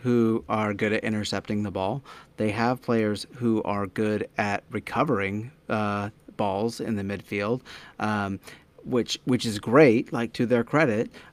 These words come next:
Uh, but, but they don't have, they don't have the ball winner, right? They don't have the person to put into a tackle that, that puts in a tackle to create those opportunities,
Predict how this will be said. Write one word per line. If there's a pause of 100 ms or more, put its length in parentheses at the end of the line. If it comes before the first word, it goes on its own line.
Uh, (100)
but, (180)
but
they
don't
have, (200)
they
don't
have
the
ball
winner,
right?
They
don't
have
the
person
to
put
into
a
tackle (320)
that,
that
puts
in
a
tackle
to
create
those
opportunities,